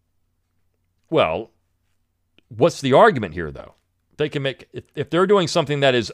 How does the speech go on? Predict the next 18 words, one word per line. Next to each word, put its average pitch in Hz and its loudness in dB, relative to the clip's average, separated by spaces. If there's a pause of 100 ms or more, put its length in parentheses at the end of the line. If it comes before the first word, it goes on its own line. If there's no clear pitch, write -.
unconstitutional, 170 0
then 147 -4
they 160 -2
can 156 -4
do 175 0
something 202 0
else 269 2
that 143 2
is 208 -2
unconstitutional. 151 -2 (840)
That's - -6 (560)
Macon's 113 -4
argument. 117 -4 (260)
He 143 -6
leaves 220 -2
that 156 0
part 101 0
out. 82 -6